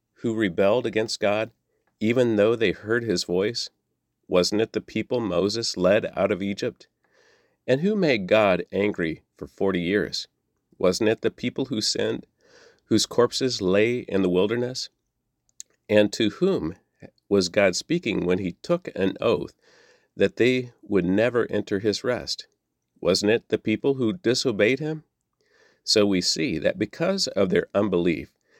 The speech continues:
they were not able to enter his rest. Ezekiel chapter one, verse one,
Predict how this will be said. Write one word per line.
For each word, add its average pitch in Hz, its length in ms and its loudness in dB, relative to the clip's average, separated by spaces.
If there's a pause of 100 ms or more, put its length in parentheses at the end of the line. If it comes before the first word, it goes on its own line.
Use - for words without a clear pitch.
(180)
they 95 100 2
were 87 140 4
not 101 320 2
able 95 240 -2
to - 180 -14
enter 87 320 -2
his 82 240 -4
rest. - 460 -6 (1600)
Ezekiel 98 560 0
chapter 92 380 0
one, 85 320 2
verse 87 300 -2
one, 76 340 -2